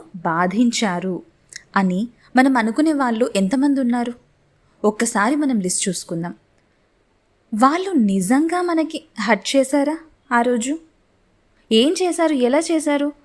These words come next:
మాటలతోనా? అవునా, మాటలతోనేనా?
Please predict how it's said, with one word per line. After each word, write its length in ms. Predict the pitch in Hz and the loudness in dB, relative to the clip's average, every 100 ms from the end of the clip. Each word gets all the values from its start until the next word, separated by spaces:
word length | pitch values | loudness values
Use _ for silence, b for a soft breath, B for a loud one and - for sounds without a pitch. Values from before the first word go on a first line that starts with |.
| _ | _
మాటలతోనా? 800 | 208 190 208 240 262 269 269 320 - - _ _ _ _ _ _ _ _ _ _ _ _ _ _ _ _ | 2 2 2 2 2 4 2 0 -4 -14 _ _ _ _ _ _ _ _ _ _ _ _ _ _ _ _
అవునా, 280 | 180 196 262 | 2 4 4
మాటలతోనేనా? 760 | 330 208 214 277 320 311 311 | 4 2 2 2 2 0 0